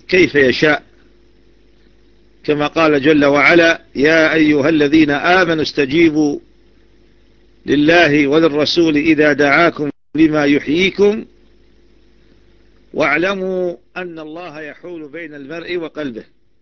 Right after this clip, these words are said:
وأنه إليه تحشرون". إذن هذه الهداية التي هي هداية التوفيق، هذه خاصة،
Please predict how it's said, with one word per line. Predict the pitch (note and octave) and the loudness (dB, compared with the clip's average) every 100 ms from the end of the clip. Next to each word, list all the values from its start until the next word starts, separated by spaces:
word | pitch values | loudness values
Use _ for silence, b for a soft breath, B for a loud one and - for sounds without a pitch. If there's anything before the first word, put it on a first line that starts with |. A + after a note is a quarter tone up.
| _ _ _ _ _ _ _ _ _ _ _ _ | _ _ _ _ _ _ _ _ _ _ _ _
وأنه | C3+ E3+ F3 D#3+ D3 F3 F#3 C3+ - | -18 -14 -14 -12 -12 -14 -16 -18 -18
إليه | E3 F3 C#3 | -12 -10 -10
تحشرون". | C#3+ - - B2+ C#3 F2 _ _ _ _ _ _ _ _ _ _ _ _ _ _ _ _ _ _ _ _ _ _ _ | -14 -16 -16 -16 -16 -18 _ _ _ _ _ _ _ _ _ _ _ _ _ _ _ _ _ _ _ _ _ _ _
إذن | D3 D#3+ | -12 -10
هذه | E3 A3 F3+ | -10 -8 -8
الهداية | D#3 E3+ F3 F3 E3 F3+ - _ _ _ _ _ _ _ _ _ _ _ _ _ _ _ _ | -8 -8 -8 -8 -8 -10 -16 _ _ _ _ _ _ _ _ _ _ _ _ _ _ _ _
التي | C3+ C3+ C#3 | -18 -14 -10
هي | E3+ D#3+ D#3 | -8 -8 -8
هداية | D#3+ F3+ | -8 -10
التوفيق، | D3+ - D3 A#2+ F3 G#3 _ _ _ _ _ _ _ _ _ _ _ _ _ _ _ _ _ _ | -10 -12 -12 -10 -10 -10 _ _ _ _ _ _ _ _ _ _ _ _ _ _ _ _ _ _
هذه | D#3 F3+ D#3 C#3 F3+ G3 | -14 -10 -8 -6 -6 -8
خاصة، | E3+ D#3+ F3+ F3 - - D#3+ - D#3 | -10 -10 -8 -8 -10 -10 -12 -14 -18